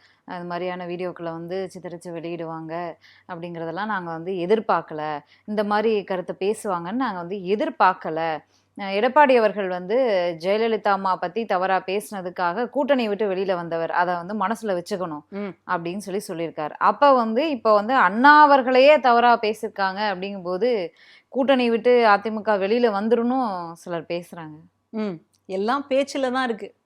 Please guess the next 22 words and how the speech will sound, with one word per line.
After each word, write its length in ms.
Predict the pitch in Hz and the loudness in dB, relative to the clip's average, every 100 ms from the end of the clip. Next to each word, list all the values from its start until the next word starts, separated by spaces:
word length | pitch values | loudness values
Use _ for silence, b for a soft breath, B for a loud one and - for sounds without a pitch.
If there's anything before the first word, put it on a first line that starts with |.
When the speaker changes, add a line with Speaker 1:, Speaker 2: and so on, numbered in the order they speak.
| _ _ _ _ _ - | _ _ _ _ _ -2
Speaker 2:
எதுவுமே 480 | 202 262 277 302 | 0 2 2 0
வந்து 240 | 285 247 262 | -4 -4 -4
செயல்பாட்டுக்கு 560 | 233 247 240 247 240 214 | -2 -2 0 -2 -4 0
வருமா 460 | 196 220 220 220 196 | 0 2 0 0 -2
Speaker 1:
"இந்த 300 | 220 247 262 | 0 2 4
Speaker 2:
அப்படின்றது 40 | |
Speaker 1:
கூட்டணி 360 | 269 339 349 294 | 4 4 4 4
Speaker 2:
தெரியல. 40 | |
Speaker 1:
நீடிக்காது" 840 | 247 294 311 240 240 220 226 254 - | 4 4 2 2 4 6 6 4 2
அப்படின்னு 360 | - 170 185 240 233 | -6 -10 -10 -10 -10
சொல்றாங்க. 400 | 185 151 165 160 _ _ b b b | -14 -16 -20 -20 _ _ b b b
Speaker 2:
நீடிக்க 440 | - 254 302 285 269 | -2 0 2 4 4
வேணாம் 400 | 233 269 294 294 | 6 8 10 8
அப்படின்னு 280 | 233 254 254 | 8 2 4
தான் 120 | 277 | 4
நம்மளும் 340 | 220 233 247 233 | 4 2 0 0
சொல்றோம். 280 | 196 170 - - | -4 -6 -10 -12
Speaker 1:
ம்ஹும். 260 | 208 202 196 | -10 -4 0
Speaker 2:
நீடிக்கணும் 600 | 320 330 302 302 285 302 | 4 4 6 6 6 6
அப்படின்னு 300 | 240 254 277 | 4 2 2
நம்ம 260 | 240 240 | 2 0
சொல்லல. 420 | 226 226 240 226 | 0 2 2 2